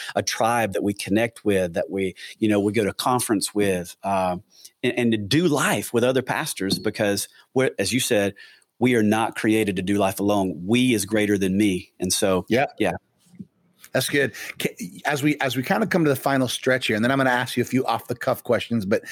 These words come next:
Speaker 2: final stretch here, do you have any advice, practical marriage advice for pastors and leaders who are married? Any, any practical advice from your experience and just on your heart for marrieds?
Speaker 1: Yeah,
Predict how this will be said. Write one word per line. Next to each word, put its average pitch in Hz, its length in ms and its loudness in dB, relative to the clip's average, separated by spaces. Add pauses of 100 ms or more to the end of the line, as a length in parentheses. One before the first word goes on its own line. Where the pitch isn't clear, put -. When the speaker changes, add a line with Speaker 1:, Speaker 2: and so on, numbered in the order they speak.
(300)
Speaker 2:
final 180 220 2
stretch 131 320 -2
here, 120 320 2 (420)
do 127 100 0
you 165 120 4
have 214 240 0
any 190 200 4
advice, 131 480 0 (100)
practical 170 540 0
marriage 131 840 2
advice 87 720 -4 (380)
for 120 140 -2
pastors 131 540 -2
and 131 120 4
leaders 120 580 2
who 123 240 0
are 110 140 0
married? 104 680 0
Any, 139 240 0
any 165 260 4
practical 131 680 0
advice 107 400 0
from 104 160 -2
your 135 160 2
experience 156 640 2 (420)
and 117 120 0
just 117 160 -2
on 110 140 2
your 139 100 2
heart 120 400 0
for 110 240 0
marrieds? 104 800 0 (640)
Speaker 1:
Yeah, 104 280 0